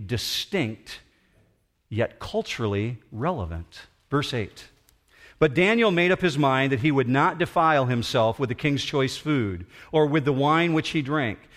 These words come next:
So he sought permission from the commander of the officials that he might not defile himself. So Daniel's got that same key element we talked about last week that we saw with David. Personal resolve. He's personally determined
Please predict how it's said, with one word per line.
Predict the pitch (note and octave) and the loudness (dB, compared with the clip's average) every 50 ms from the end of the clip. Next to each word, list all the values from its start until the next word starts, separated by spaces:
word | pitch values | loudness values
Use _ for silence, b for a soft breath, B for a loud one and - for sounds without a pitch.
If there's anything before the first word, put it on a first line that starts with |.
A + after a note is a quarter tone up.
| B B | B B
So | B - F3+ D3 | B 0 2 4
he | D#3+ D#3 | 4 2
sought | - - D#3+ C#3+ C#3+ - | 2 4 4 2 2 2
permission | - E3 D#3+ F3 F#3 - - D#3 C#3 | 2 0 2 2 2 0 0 -2 -2
from | - - C3 | 0 0 0
the | B2+ A#2+ | 0 0
commander | - C#3+ C#3 C3+ C#3 D3 D3 D3 | 0 0 0 2 2 2 0 0
of | D3 C#3 | 0 0
the | D3+ D#3 | 0 -2
officials | D3+ - G#3 F3+ - - B2 G2+ G2+ F#2 - - B B B B B | 0 0 -2 0 0 -2 -4 -4 -4 -6 -8 -12 B B B B B
that | A#2+ G2 - | -4 -2 0
he | D#3+ E3 | 0 0
might | D#3 C#3+ C#3+ C#3+ D3+ D#3+ - C#3 | 2 2 2 2 0 0 0 0
not | C#3 D3+ E3+ D#3+ C3+ C3 - - B B B B B | 0 0 2 2 0 -2 -4 -6 B B B B B
defile | A#2 D#3 - - A3 A3+ A#3+ A#3 E3+ A#2+ G2+ | -4 -4 -4 -2 -2 0 2 2 2 2 0
himself. | G#2 G#2 F#2 F2 - - G2+ D#2+ D2+ C#2+ - _ _ _ B B B B B B | 0 -2 -2 -4 -4 -4 -4 -4 -6 -8 -12 _ _ _ B B B B B B
So | - - D#3 C3+ | -2 -2 0 0
Daniel's | G#2 C3+ D#3 G3+ A#3+ B3 B3+ G#3+ E3 | 0 0 2 2 2 2 0 0 0
got | - D3 B2+ A#2+ | 0 -2 -2 0
that | - B2 - - | 0 -2 -2 -2
same | - - F3+ E3+ F#3 G3 F#3+ | -2 -2 0 0 0 -2 -4
key | - - - G3+ G3 | -4 -4 -4 -2 0
element | - E3 E3+ D#3 C3 B2+ - | 2 2 2 2 2 0 -2
we | C3 C3+ | -4 -4
talked | B2 - D3+ C#3 - - | -4 -2 -2 -2 -2 -2
about | C3+ B2+ C3+ C3+ - | 0 2 2 2 4
last | C3+ C3+ D3 - - - | 2 2 2 0 -2 -2
week | C3+ B2 - | -2 -2 -2
that | - A#2 | -2 -4
we | B2 A2+ | -4 -4
saw | - - B2 A#2+ A#2 | 0 2 2 2 2
with | A#2+ B2+ A2+ | 0 -2 0
David. | A#2+ A#2 G#2+ G2+ E2+ F2 E2 - - _ _ _ _ _ _ _ _ _ _ _ _ _ _ _ _ _ _ | 0 0 0 0 -2 -8 -10 -12 -16 _ _ _ _ _ _ _ _ _ _ _ _ _ _ _ _ _ _
Personal | - - F3 E3+ D3+ - - E3+ D#3+ D#3 D#3+ D#3+ D#3 - - | -8 -2 -2 0 0 0 0 0 0 0 0 -2 -4 -6 -10
resolve. | - B2+ A#2+ C3+ C3 G#2+ F#2+ A2 A2 G#2+ F#2+ F2+ E2+ D#2+ D#2 D#2 D#2 - - - - b b b b b b b b b b | -6 -2 0 0 0 0 0 0 2 2 2 0 0 -2 -6 -8 -12 -16 -20 -20 -20 b b b b b b b b b b
He's | b D#3 D3+ - | b -2 -2 -4
personally | D3+ - - - G3 F#3+ - - F#3+ F#3+ F#3 G3 F#3+ F#3+ F#3+ B B B | -8 -6 -2 0 0 0 0 -2 -2 -2 0 0 0 -2 -4 B B B
determined | B2+ B2+ D3+ - - - - F#3 E3 C#3+ A#2+ G2 F#2 F2 F2 F2+ F#2+ | -4 -2 -2 -2 -4 -4 -2 0 0 0 0 -2 -4 -6 -8 -10 -12